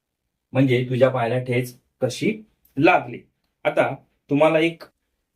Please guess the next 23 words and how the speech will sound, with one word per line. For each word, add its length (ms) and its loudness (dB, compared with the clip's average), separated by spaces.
प्रश्न 320 0
देणार 240 4
होतो, 360 -4
पण 120 4
सगळेच 360 4
वाक्प्रश्न 400 0
मी 140 2
तुम्हाला 280 2
सोडवून 380 0
दाखवलेत. 420 0
तर 100 2
पहा, 240 0
काय 100 0
प्रश्न 320 0
मी 120 2
तुम्हाला 240 2
देत 260 2
नाही, 140 -2
पण 100 6
हा 200 -6
कन्सेप्ट 420 -4
कसा 220 0
वाटला 460 0